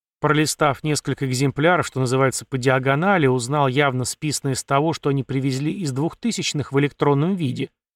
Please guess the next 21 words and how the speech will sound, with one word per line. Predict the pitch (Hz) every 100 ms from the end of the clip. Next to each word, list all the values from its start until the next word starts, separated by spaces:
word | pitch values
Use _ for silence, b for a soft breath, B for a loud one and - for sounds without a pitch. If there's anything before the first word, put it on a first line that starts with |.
| _ _ _ _ -
В | 147
основном | - 240 269
классика | - 208 220 - -
попадания | 147 175 170 202 180
в | 151
роковой | 151 160 165 160
сорок | - 165 -
первый, | 240 180 123
круша | - 143 - 156 139
немчиков-фашистов. | 143 127 - - - 220 - 123 - 147 - _ _ _ _ _ _ -
Не | 151
обошлось | 160 202 - 294 240
и |
без | 233 220
другой | 233 175 160
классики, | 151 156 151 - 143 160 143 _ _ _
русско-японской | 180 285 - 170 147 - 254 - 170
тысяча | - 165 - - 147
девятьсот | 143 - 147 -
пятого | 135 127 156 214
года. | 196 117 -